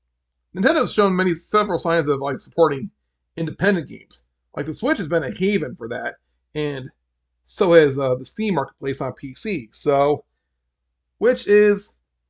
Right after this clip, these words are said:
I'm gonna follow this blog more often. Indie Games Plus. I don't have any, like, articles I wanna read on it now, but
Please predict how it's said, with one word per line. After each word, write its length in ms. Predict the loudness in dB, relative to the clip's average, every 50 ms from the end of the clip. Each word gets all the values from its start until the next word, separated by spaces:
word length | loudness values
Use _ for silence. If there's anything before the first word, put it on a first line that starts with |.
| _ _ _ _ _ _ _ _ _ _
I'm 120 | -6 -4 -2
gonna 140 | -2 -2 -2
follow 460 | -4 -8 _ -2 0 2 2 2 2
this 300 | 2 0 -2 -2 -4 -8 -4
blog 340 | 0 2 2 4 2 2
more 180 | 0 0 2 2
often. 420 | 2 0 0 0 -2 0 -2 -2 -6 _ _ _ _ _ _ _ _ _ _ _ _ _ _ _ _ _ _ _ _ _ _ _ _ -6
Indie 240 | -6 -4 -4 -2
Games 260 | 0 0 0 0 -2 -6
Plus. 600 | -4 2 4 6 6 6 6 4 0 -4 -8 _ _ _ 2
I 80 | 4
don't 140 | 4 4 6
have 140 | 4 4 4
any, 140 | 4 2 2
like, 240 | 4 4 4 2 0 -8 _ _ _ _ _ _ _ _ _ _ _ _ _ _ _ _ _ _ 2
articles 280 | 4 4 4 4 2
I 80 | 2 2
wanna 180 | 4 4 4
read 160 | 4 2 4 4
on 200 | 4 2 2 0
it 100 | -2 -2
now, 240 | 0 2 2 2
but 280 | 0 -2 -4 -4 -6 -6